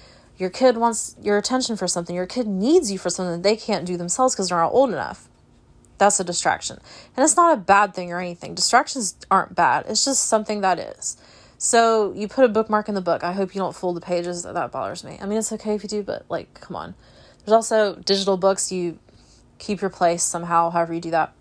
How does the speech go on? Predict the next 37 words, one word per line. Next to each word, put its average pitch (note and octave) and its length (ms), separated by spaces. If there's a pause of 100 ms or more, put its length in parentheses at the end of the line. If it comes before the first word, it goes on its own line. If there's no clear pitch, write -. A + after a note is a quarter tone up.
(880)
And, F3+ 460 (100)
you G3 120
know, E3 280 (400)
you G3 120
go F#3+ 240
and F#3+ 120
do F3+ 120
what F3 220
you, E3+ 80
do F3 200
that F#3 360
and F3 220
do E3+ 120
what D3+ 60
you E3+ 60
have E3+ 160
to F3 60
do. F3 300 (340)
And F3+ 100
then F#3 60
you F#3 100
come F#3+ 180
back, F#3 340
and F3 100
then F3 140
that F3+ 160
could F3+ 120
throw G3+ 380
you C4 140
completely B3+ 440
off. F3+ 500
Even G#3 200
though A#3 80
you A#3 180
marked A3 300
your A#3+ 80
place, F3+ 640